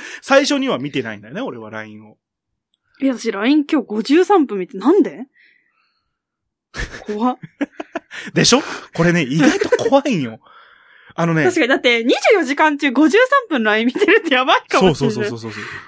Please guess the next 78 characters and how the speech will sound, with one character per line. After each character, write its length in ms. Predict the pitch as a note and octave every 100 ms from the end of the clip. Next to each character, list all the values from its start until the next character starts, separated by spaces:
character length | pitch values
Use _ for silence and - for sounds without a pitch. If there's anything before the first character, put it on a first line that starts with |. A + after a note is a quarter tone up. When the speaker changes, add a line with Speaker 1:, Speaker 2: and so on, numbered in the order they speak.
| -
Speaker 1:
俺 140 | F#3+
は 60 | B3
そ 80 | B3
れ 80 | B3
が 80 |
Twitter 460 | A#3+ B3 G#3 G#3+ B3
だ 60 | A#3+
っ 80 |
た 80 | A#3+
の 60 | G#2+
よ。 20 |
Speaker 2:
う 0 |
ん。 40 |
Speaker 1:
し 80 | -
か 120 | D4
も 100 | D#4
ね、 80 | C#3
Twitter 500 | A#2+ B3+ C4+ - E4
ね、 100 | D4
一 180 | G#3+ F#3+
日 280 | G#4 A4 F4+
に 80 | C#3+
二 160 | C3+ G3
時 160 | C5
間 160 | - D#4+
と 80 | C3+
か 80 |
行 560 | A#2+ D3 F#3+ F#3+ F3+ F3
っ 20 |
て 120 | D3+
ん 40 | C3+
の 60 |
よ、 80 | G#2
俺。 180 | G#2 - _ _ _ _ _ _ _ -
Speaker 2:
え 60 |
ー、 260 | C#4+ D4 E4+ A4+ -
そ 100 | D4
れ 80 | F#4+
は 100 | G#4
見 120 | F4+
す 160 | F#4
ぎ 140 | E4+ F#4
か 120 | G4+
も。 240 | C4 F#3 - _ _
Speaker 1:
で、 260 | F3+ G#3+ - - _ -
な、 280 | B3+ A#3 A3+
で 120 | A3+
ね、 260 | A3 D#3+ -
俺 180 | A#3 D4+
ね、 140 | D4+
す-、 220 | - C4 C4
偉 220 | C4+ G4
い 40 | G#4+
も 140 | A3
ん 40 | C#3
で 100 | B2+
ね、 200 | B2 A2+
あ 180 | C#3+
の 600 | C#3 C3+ C3 B2+ B2+ B2
ー、 20 | C3 _
イ 120 | B3
ン 120 | D#4
タ 160 | D4+ D4+
ー 100 | D4
ネ 100 | D4
ッ 60 | C#4+ _
ト 180 | C4 A3+
遅 200 | G3+ B3+
れ 80 |
お 120 | B3+ A3+
じ 100 | G#3+
さ 120 | B2
ん 60 |
だ 80 | G#2+
か 140 | G#2 A#2
ら、 400 | A#2+ A2 - _ _ _ _ _ _
Speaker 2:
う 100 | A3+
ん。 260 | G3 F3